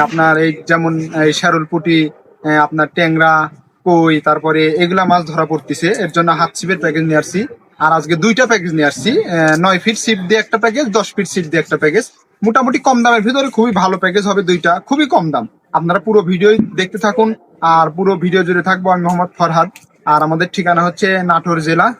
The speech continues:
গুরুদাসপুর থানা, চাঁচকর বাজার। আর আমার দোকানের নাম হচ্ছে চলন মিল বসিঘর। এখান থেকে আপনারা মাছ শিকার করার A to Z নিতে পারবেন। আমাদের কাছে হুইল সিপ, ফাইবার সিপ, চার, মেডিসিন, বসি, মানে যা যা দরকার মাছ শিকার করার A to Z পেয়ে যাবেন। আর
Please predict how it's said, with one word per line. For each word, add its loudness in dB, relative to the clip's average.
গুরুদাসপুর -2
থানা, 0
চাঁচকর -4
বাজার। 0
আর 0
আমার 0
দোকানের 0
নাম -2
হচ্ছে -4
চলন -2
মিল -4
বসিঘর। -6
এখান -2
থেকে 0
আপনারা 0
মাছ 0
শিকার -2
করার 2
A -2
to -2
Z 2
নিতে -2
পারবেন। -4
আমাদের -2
কাছে -2
হুইল 0
সিপ, -4
ফাইবার 2
সিপ, -4
চার, 2
মেডিসিন, -2
বসি, -2
মানে 2
যা 2
যা 4
দরকার 0
মাছ 0
শিকার -2
করার 0
A 4
to -4
Z -2
পেয়ে 0
যাবেন। -4
আর 2